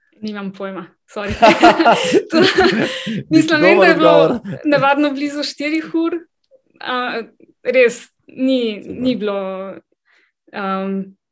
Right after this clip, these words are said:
Speaker 1: mislim, je bilo zabavno. Ehm, ampak, ehm,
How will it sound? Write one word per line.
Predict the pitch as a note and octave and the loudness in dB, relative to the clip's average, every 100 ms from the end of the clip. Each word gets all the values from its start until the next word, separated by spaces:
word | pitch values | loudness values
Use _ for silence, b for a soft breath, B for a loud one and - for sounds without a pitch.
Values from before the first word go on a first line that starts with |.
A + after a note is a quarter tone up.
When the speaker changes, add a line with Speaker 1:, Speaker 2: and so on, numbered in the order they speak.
| _ | _
Speaker 1:
mislim, | C4+ C#4 D4 B3 - | -6 -2 -2 -2 -4
je | A#3+ | 0
bilo | C#4 | 2
zabavno. | C#4 A3 G#3 G3+ F#3+ F#3 _ _ _ _ _ _ - | 2 0 0 -4 -10 -14 _ _ _ _ _ _ -4
Ehm, | A3 G#3+ G#3 G#3+ G#3+ | -2 0 0 -2 -4
ampak, | A#3+ A3+ A3+ A3+ - | -6 -2 -2 -4 -4
ehm, | A3+ G#3+ G#3 G#3 G#3 | -2 0 -2 -2 -8